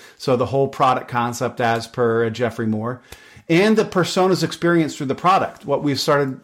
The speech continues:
what we came to is that people are looking at the experience they have in the buying process and the using process,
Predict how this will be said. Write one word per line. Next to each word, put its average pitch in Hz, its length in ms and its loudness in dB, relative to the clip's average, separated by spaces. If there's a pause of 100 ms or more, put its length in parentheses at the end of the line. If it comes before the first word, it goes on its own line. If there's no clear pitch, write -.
(180)
what 147 120 -2
we 139 80 -2
came 175 300 0
to 143 160 2
is 131 100 0
that 127 220 -2
people 156 260 -2
are 143 80 4
looking 135 320 -2
at 127 220 0
the 135 100 2
experience 151 560 0
they 127 120 0
have 127 220 2
in 127 60 0
the 120 80 -2
buying 123 360 0
process 139 480 0
and 113 80 -2
the 104 40 -2
using 127 300 -2
process, 143 600 -2